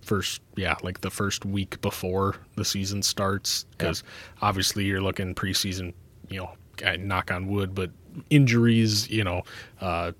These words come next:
Speaker 1: depth chart changes, you know, somebody comes in, you know, or impresses and makes the team, and all of a sudden he's a big part of the offense, kind of things like that. So,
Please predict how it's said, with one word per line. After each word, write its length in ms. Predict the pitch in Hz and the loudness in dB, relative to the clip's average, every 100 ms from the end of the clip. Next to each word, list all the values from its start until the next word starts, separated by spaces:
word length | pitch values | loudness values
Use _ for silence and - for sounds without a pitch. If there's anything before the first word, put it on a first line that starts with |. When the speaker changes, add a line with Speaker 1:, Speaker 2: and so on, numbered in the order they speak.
| - - - - - 117 | -14 -20 -20 -20 -10 0
Speaker 1:
depth 300 | 104 98 - | 2 2 0
chart 320 | - 104 101 | 0 0 0
changes, 960 | - 123 107 104 101 98 98 98 95 - | 0 2 2 2 0 0 0 0 0 0
you 100 | 101 | -2
know, 180 | 92 87 | -2 -2
somebody 360 | - 107 98 95 | 0 0 0 -2
comes 380 | 101 95 95 | -4 -2 0
in, 500 | 110 110 107 104 104 | 2 2 2 0 0
you 100 | 101 | 0
know, 140 | 101 95 | -2 -2
or 180 | 92 92 | -2 -2
impresses 760 | 92 - 113 104 - 104 101 | -2 2 4 4 2 2 0
and 120 | 98 95 | 0 -2
makes 240 | 101 - | 0 -2
the 100 | 92 | -2
team, 420 | - 123 120 113 | 0 4 4 4
and 80 | 101 | 2
all 160 | 101 101 | 0 0
of 60 | |
a 40 | - | 0
sudden 200 | 101 95 | -2 -2
he's 180 | 95 | -4
a 40 | 85 | -6
big 280 | - 95 - | -4 -4 -2
part 200 | 101 92 | -2 0
of 40 | |
the 80 | 92 | 0
offense, 520 | 107 110 - 104 104 | 0 0 -2 -4 -2
kind 220 | - 104 101 | -2 -2 -2
of 80 | |
things 220 | - 101 92 | -4 -6 -4
like 180 | 87 - | -6 0
that. 300 | 87 78 - | 0 2 0
So, 200 | 92 | 0